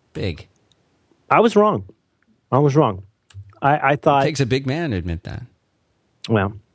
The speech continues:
Speaker 1: I don't know
Speaker 2: I
Speaker 1: what you
Speaker 2: think
Speaker 1: were wrong about, but I'm just saying.
Speaker 2: <laughs> Uh, I, I thought you would be out longer.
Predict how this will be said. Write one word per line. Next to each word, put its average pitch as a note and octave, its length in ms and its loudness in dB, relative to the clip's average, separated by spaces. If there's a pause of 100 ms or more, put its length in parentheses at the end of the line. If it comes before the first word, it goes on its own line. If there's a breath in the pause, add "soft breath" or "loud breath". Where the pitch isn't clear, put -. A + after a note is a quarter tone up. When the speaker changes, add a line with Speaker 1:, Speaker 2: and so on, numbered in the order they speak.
Speaker 1:
I A#2 80 0
don't B2+ 80 2
know A#2+ 80 2
Speaker 2:
I A2+ 60 2
Speaker 1:
what G#2+ 60 0
you G#2 80 0
Speaker 2:
think F#2+ 100 0
Speaker 1:
were - 40 -4
wrong C#3 200 -2
about, E2 260 -6
but D#2 120 -10
I'm D2+ 120 -10
just D#2 180 -12
saying. - 220 -12 (340)
Speaker 2:
<laughs> - 1080 -4 (880 loud breath)
Uh, C#3+ 500 0 (120)
I, F3+ 220 0
I C3+ 140 2
thought A2+ 260 -2
you A#2+ 120 0
would A#2 80 2
be A2 120 0
out G#2 220 0
longer. A2 340 0